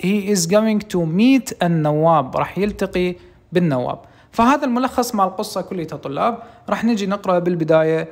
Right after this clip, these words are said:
ونترجم المفردات وصيغ الأسئلة اللي تجيني بالوزاري. كريم went، went هذا الماضي مال go بمعنى ذهب،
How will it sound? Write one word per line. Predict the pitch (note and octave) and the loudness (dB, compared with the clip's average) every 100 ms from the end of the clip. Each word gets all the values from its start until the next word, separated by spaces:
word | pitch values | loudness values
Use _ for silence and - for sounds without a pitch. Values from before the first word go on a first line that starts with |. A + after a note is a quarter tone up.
| - | -10
ونترجم | D3+ D#3 E3+ D#3+ D#3 D3+ | -6 -2 0 -2 -2 -4
المفردات | C#3 C#3+ C#3+ C#3 F3+ A3+ A3+ | -4 -4 -4 2 4 4 2
وصيغ | F#3+ E3 B3 C4 G3+ | -4 -4 0 2 2
الأسئلة | F#3 F#3+ F#3+ F#3+ | 0 -2 -2 0
اللي | F3+ D#3 | 0 0
تجيني | D#3 D#3 D#3+ D#3+ | -2 -4 -2 -2
بالوزاري. | C#3 B2+ B2 B2 A#2 - _ _ _ _ _ _ _ _ | -4 -6 -6 -8 -10 -16 _ _ _ _ _ _ _ _
كريم | A#3+ B3 C#4+ C4+ C4+ - F3 | 2 4 4 2 0 -6 -2
went، | F3+ A#3+ G#3 G#3 G#3+ - - _ _ _ | 2 4 4 2 -2 -10 -18 _ _ _
went | F3+ C4 C4 G3+ | 2 4 4 4
هذا | F#3 F3 | 2 2
الماضي | E3 F#3+ E3 | 4 2 2
مال | D3 C3+ C3+ | 0 0 2
go | D#3+ | 2
بمعنى | A3 F#3+ D3 C#3 C#3 C3 | 2 2 0 0 -2 -2
ذهب، | E3 F#3 F#3+ C4 | -2 -2 0 -2